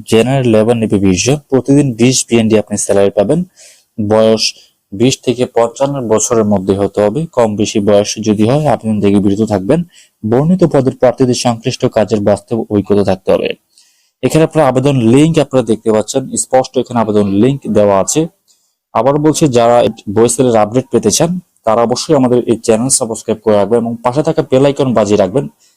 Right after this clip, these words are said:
যখনই আমরা নতুন কোনো আপডেট নিয়ে আসবো, সবার আগে আপনার কাছে পৌঁছে যাবে। বেল আইকন যদি না বাজিয়ে রাখেন, তাহলে কিন্তু আপনার কাছে আপডেট যাবে না।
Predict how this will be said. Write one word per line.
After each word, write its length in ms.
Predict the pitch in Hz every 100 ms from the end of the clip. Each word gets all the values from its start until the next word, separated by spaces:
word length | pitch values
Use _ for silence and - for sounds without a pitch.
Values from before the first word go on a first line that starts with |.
| _ -
যখনই 360 | 110 139 185 180
আমরা 200 | 165 160
নতুন 340 | 131 135 165
কোনো 200 | 160 143
আপডেট 380 | 117 98 127 120 -
নিয়ে 160 | 110 139
আসবো, 280 | 107 98
সবার 320 | 131 - 110 107
আগে 240 | 98 127 -
আপনার 340 | 101 135 135
কাছে 240 | 123 107
পৌঁছে 320 | 110 110 101 107
যাবে। 280 | 98 87 - _ -
বেল 200 | 110 127
আইকন 240 | 131 160
যদি 240 | 151 135 127
না 220 | 117 113
বাজিয়ে 360 | 110 104 120
রাখেন, 400 | 131 101 - 160 170 _
তাহলে 240 | 104 101 110
কিন্তু 280 | 131 139
আপনার 260 | 143 - 104
কাছে 240 | 98 -
আপডেট 300 | 104 95 98 92
যাবে 240 | - 104 107
না। 300 | 92 -